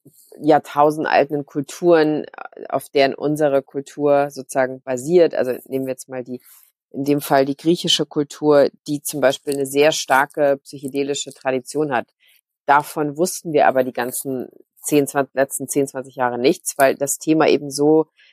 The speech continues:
tabuisiert war, dass man sich natürlich auch damit nicht wirklich beschäftigt hat. Und jetzt gibt's von Brian Muraresku zum Beispiel The Immortality Key, ist ein sehr tolles Buch darüber, wie halt, ähm, die griechische Kultur, aber auch die katholische Kirche sogar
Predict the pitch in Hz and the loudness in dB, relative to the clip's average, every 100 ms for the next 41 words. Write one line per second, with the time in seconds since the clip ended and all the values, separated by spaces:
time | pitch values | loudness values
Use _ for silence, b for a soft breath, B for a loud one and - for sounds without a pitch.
0 | _ - 151 143 143 131 165 190 - 127 | _ -2 -2 2 0 2 2 2 2 2
1 | 127 127 135 131 135 135 131 135 139 - | 2 -4 -6 -6 -6 -10 -8 -6 -4 -4
2 | - 131 139 143 139 - 139 - 135 - | 0 0 0 -6 -10 -10 -10 -10 -8 -2
3 | 160 - - _ - - 123 - b b | -2 -4 -16 _ -10 -6 -8 -10 b b
4 | _ _ - 139 - 143 - - 135 127 | _ _ 0 0 2 -2 -2 -4 -4 0
5 | 139 131 135 131 131 147 170 - - 147 | 0 0 0 -2 2 2 0 -6 -4 -2
6 | 143 - 143 135 131 - 143 135 127 135 | -4 -8 -2 0 0 -2 0 0 0 -4
7 | 131 - 147 147 143 147 131 _ 139 135 | -6 -6 0 0 0 -6 -12 _ 0 0
8 | - 131 135 - 135 131 - 139 - 135 | -2 -2 -2 -2 -4 -4 -4 -14 -8 -6
9 | 127 127 127 b b b _ - 147 147 | 0 2 2 b b b _ -4 0 4
10 | 135 - - 113 139 131 - - - _ | 2 2 -2 0 0 -4 -8 -10 -12 _
11 | _ - _ 131 160 175 180 - 165 160 | _ -20 _ -4 0 0 0 -6 -6 -6
12 | 147 - 147 139 110 131 - - 139 - | -8 0 2 4 4 4 0 -14 -16 -4
13 | 147 135 - - 170 175 165 147 131 135 | 0 0 -2 0 0 0 -4 -8 0 0